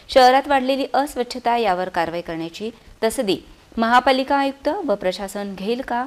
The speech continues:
अशी मागणी आता नागरिकांकडून होत आहे. बाळापूर मतदारसंघात आपली एक वेगळी ओळख निर्माण करणारे संदीप पाटील यांनी राष्ट्रवादी काँग्रेस पक्षात नुकताच प्रवेश केला.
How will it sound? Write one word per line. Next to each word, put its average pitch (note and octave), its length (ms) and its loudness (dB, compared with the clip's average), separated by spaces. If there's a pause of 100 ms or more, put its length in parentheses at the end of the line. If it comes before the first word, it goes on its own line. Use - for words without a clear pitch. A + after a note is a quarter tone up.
(120)
अशी F3 220 -8
मागणी F#3 320 -6
आता D#3+ 300 0 (320)
नागरिकांकडून A3 840 0
होत F3+ 240 -8
आहे. - 260 -10 (2000)
बाळापूर B3 380 4
मतदारसंघात E4+ 760 -2
आपली B3 300 -2
एक B3 200 -4
वेगळी G#3+ 300 -4
ओळख C#4 280 -2
निर्माण C4 340 -8
करणारे B3+ 440 -6
संदीप G3+ 420 -8
पाटील G3+ 300 -4
यांनी F3 240 -8 (340)
राष्ट्रवादी C#4+ 520 0
काँग्रेस A3+ 400 -6
पक्षात A3+ 400 -10
नुकताच F#3 460 -8
प्रवेश D#3 320 -10
केला. D3 180 -10